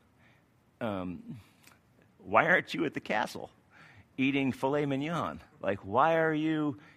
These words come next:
dumpster diving?" Right? We all know that the prince should not be dumpster diving because he's the prince, right?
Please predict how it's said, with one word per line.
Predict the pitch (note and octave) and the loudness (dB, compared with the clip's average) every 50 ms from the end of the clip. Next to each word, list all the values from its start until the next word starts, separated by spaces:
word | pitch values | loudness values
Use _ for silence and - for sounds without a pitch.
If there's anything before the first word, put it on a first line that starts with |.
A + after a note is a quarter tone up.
| _ _ _ _ _ - | _ _ _ _ _ -2
dumpster | - F3 F#3 F3 - - D3 B2+ | 0 0 0 0 0 -2 -4 0
diving?" | G2 A2 F#2 E2+ E2+ - D2+ B1+ - _ _ _ _ _ _ _ _ _ - - - - _ _ | 2 2 2 2 0 -4 -8 -10 -12 _ _ _ _ _ _ _ _ _ -20 -20 -20 -20 _ _
Right? | A2 A#2 B2+ D3 E3+ - | 4 6 6 6 4 -2
We | E3 B2 D3+ F#3+ G3 | 0 2 4 8 12
all | G3 F#3+ F#3 F3+ F#3 | 12 12 12 12 10
know | F3 F3 F#3+ G3 G3 F#3 F3 E3 D3+ A2+ - - - _ _ - | 10 10 10 12 12 10 8 6 4 0 -4 -12 -20 _ _ 2
that | D3 D3 - | 2 4 4
the | F3 D#3+ | 0 -2
prince | - - - - F#3 G3 F#3+ F3+ - - - - - - - _ _ _ _ | -2 -6 -4 0 2 2 2 2 0 -4 -10 -10 -10 -12 -14 _ _ _ _
should | - - - E3+ D#3 D3 | -12 -2 -2 -2 2 6
not | D3+ D3+ D3+ - | 6 6 6 6
be | D#3+ D#3+ | 2 2
dumpster | D#3 F3+ F3+ F3+ - - - E3 A#2 | 4 4 4 4 2 2 0 2 4
diving | B2+ B2 A2 G#2+ G#2 - A#2 A2+ B2 C3+ B2 G#2 G2 - - - - - _ _ _ | 6 6 6 4 4 4 2 2 2 0 -4 -6 -12 -18 -20 -20 -20 -20 _ _ _
because | D#3 D3+ D3 - F3 F3 - - | 2 2 4 4 2 2 2 0
he's | - E3 E3 C#3 A2 | -2 -2 -2 -2 -4
the | A2 A2+ G2+ D#3 D#3 D3+ - - - _ | -6 0 4 4 4 4 2 -8 -20 _
prince, | - - - - G3+ G3 D3 A#2 - - - - - - _ _ _ _ _ | -18 -16 -8 -2 0 0 0 -2 -4 -8 -10 -10 -12 -14 _ _ _ _ _
right? | - A2 C3+ E3+ F3+ - | 2 2 2 2 0 -6